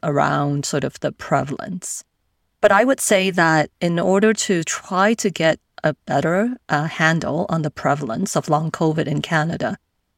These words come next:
P hac, so Public Health Agency of Canada, collaborated with StatsCan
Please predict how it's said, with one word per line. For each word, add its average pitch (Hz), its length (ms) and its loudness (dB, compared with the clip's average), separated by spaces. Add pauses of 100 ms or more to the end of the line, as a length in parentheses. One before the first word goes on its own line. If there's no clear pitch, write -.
(140)
P 277 200 6
hac, 180 460 0
so 160 220 -4
Public 165 340 -2
Health 156 240 -2
Agency 151 460 -6
of 143 100 -8
Canada, 151 560 -6 (520)
collaborated 180 680 4
with 160 140 0
StatsCan 156 920 0